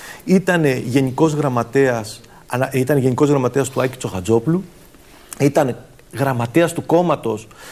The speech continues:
και μην ξανακούσω κανέναν να πει για τα οικονομικά του πασόκ, σας παρακαλώ πολύ, ήταν η γραμματέας που εκείνη την εποχή εκτροχιάστηκαν τα οικονομικά, να πάει να ρωτήσει την κυρία Ξενογιαννακοπούλου, ήταν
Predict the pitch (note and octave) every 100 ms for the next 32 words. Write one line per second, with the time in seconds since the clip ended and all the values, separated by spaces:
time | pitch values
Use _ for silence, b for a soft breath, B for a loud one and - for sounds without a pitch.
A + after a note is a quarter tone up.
0 | B C#3 C#3+ F3 - C#3+ C3 C#3+ C#3+ -
1 | B2 B2+ A#2+ A#2 B2+ B2 B2 - A#2 A2
2 | B2 A2+ A2+ G#2+ B2+ A#2 - - A2+ A2
3 | A2 A#2+ B2+ B2 A2+ B2+ A#2 B B C#3+
4 | C#3+ C3 B2 A#2 A2+ A#2 A2+ A2+ C#3 B2+
5 | - B2+ B2+ - B2+ - C#3 C3+ C3 G#2+
6 | C#3+ C3+ - G#2 - D#3 D3+ - A2 A2+
7 | G#2+ A2 G#2 G2 A#2 A2 B B B2+ B2+
8 | B2+ C#3 C3+ A#2 A#2 B2+ - A2+ A2+ A2
9 | - A#2 G2+ G2 G#2 F#2 A#2+ E3+ F3 B
10 | B - G#3 C#4+ C#4 G#3 A#2+